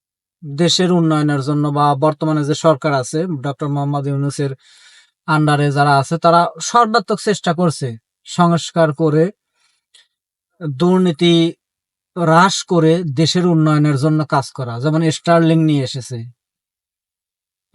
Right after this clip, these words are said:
স্টারলিং এর কার্যক্রম শুরু হয়ে গেছে। So এরকম বড় বড় চায়নার সাথে সুন্দর সুন্দর পো-, আহ, বিজনেস ডিল করছে। সংযুক্ত আরব আমিরের সাথে ডিপি ওয়ার্ল্ড এর সাথে কন্ট্যাক্ট করেছে। So এরকম অনেক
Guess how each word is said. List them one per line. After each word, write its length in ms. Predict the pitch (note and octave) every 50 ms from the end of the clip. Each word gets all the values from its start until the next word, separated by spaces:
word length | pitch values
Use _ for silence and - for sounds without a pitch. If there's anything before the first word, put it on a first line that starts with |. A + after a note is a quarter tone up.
| E3+ D#3+
স্টারলিং 400 | - - F3+ F3+ F3+ F3+ F3+ F#3+
এর 100 | G#3 G#3
কার্যক্রম 380 | - F#3 D#3+ D3 D3+ D3+ D#3
শুরু 300 | D3+ - - D#3+ D3+ D#3
হয়ে 100 | D3+ C#3
গেছে। 240 | C3+ C3 A#2+ - C#3+
So 160 | C#3 - -
এরকম 340 | G3 F#3+ G3 F3 G3+ G3 F#3+
বড় 240 | F3 F3+ F3 F3 F3
বড় 240 | F3 F#3 F3+ F#3 F3
চায়নার 340 | - - E3+ E3 E3+ F3 E3+
সাথে 260 | - F#3 E3+ F#3 E3
সুন্দর 260 | - F3+ D#3+ D#3 D#3
সুন্দর 300 | - - D#3+ D#3 D#3+ D#3
পো-, 240 | - - D#3+ D3+ D3+
আহ, 560 | D#3+ D3+ C#3+ C#3+ C#3+ C3+ C3 C3 B2+ B2+ B2+
বিজনেস 440 | B2 C3 D#3 D#3 D#3+ D#3+ D#3 D3+ - -
ডিল 240 | C3+ A#2+ D#3 D#3+ D3+
করছে। 400 | C#3+ - C3+ A#2 - - B2 A#2+ A#2+ _ _ _ _ _ _ _ _ _ _ _ - - _ _ -
সংযুক্ত 480 | - - F#3 F3 E3+ E3 F3+ D#3 -
আরব 220 | F3 E3 E3 D#3+ E3
আমিরের 260 | D#3+ D#3+ D#3+ D#3+ D#3
সাথে 300 | - - D#3+ - F3 E3
ডিপি 300 | C#3+ C3 D#3 C#3+ D3+ D#3
ওয়ার্ল্ড 340 | D3 D3 D3+ D#3 D#3+ D#3 D#3+
এর 60 | D#3
সাথে 280 | - - D#3 - -
কন্ট্যাক্ট 400 | D3 - D#3 C#3+ C#3 D3+ C#3+ -
করেছে। 320 | - C3 B2 A#2 - - A#2
So 260 | A#2 - - F#3+ -
এরকম 360 | G3 G3 G3 F3+ G3 G3+ G#3 F#3+
অনেক 300 | A3+ A3 A3 A3 A3